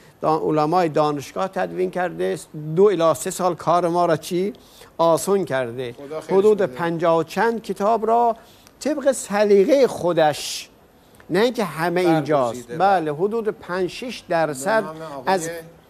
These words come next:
Speaker 1: بله، آقای دکتر باقر صدرنیا.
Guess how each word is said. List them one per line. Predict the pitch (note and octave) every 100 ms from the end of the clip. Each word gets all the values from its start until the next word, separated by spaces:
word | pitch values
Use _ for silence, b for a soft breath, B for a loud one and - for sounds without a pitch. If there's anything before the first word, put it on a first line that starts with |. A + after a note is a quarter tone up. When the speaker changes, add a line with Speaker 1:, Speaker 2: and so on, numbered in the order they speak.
| - -
Speaker 1:
بله، | E3+
آقای | E3 D#3+ F#3 F3+ E3
دکتر | D#3+ D#3 - E3 D#3+ D3 - b b b - D3 D3
باقر | E3 D3+ D#3+ F3+ G#3+
صدرنیا. | - - D3+ D3 C3+ C#3+ C3+ A2